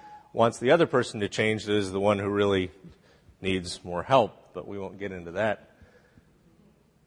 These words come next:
In our house, we have, uh, this problem with pronouns actually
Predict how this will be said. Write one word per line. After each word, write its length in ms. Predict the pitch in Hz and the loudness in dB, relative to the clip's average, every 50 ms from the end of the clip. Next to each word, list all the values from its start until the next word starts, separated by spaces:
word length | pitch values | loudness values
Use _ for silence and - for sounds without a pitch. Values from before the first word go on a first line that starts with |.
| _ _ _ _ - | _ _ _ _ 0
In 100 | - 147 | 4 6
our 220 | 160 196 208 196 | 8 10 10 8
house, 420 | 156 147 135 131 147 160 - - - | 8 6 6 6 4 4 0 -4 -4
we 240 | 135 139 135 131 131 | 0 2 2 2 4
have, 420 | 135 135 131 131 127 117 110 127 | 4 4 6 6 4 2 2 4
uh, 200 | 123 120 120 123 | 6 6 6 4
this 200 | 123 123 127 - | 2 -2 -4 -4
problem 300 | - - 147 139 131 131 | 2 2 4 4 4 2
with 160 | 120 117 - | -4 -6 -4
pronouns 640 | - 156 147 143 139 135 131 131 127 113 107 - - | 0 2 2 2 4 4 4 4 2 0 -4 -6 2
actually 580 | 135 139 156 151 - - 165 151 143 135 120 | 6 6 6 6 6 4 6 8 8 8 6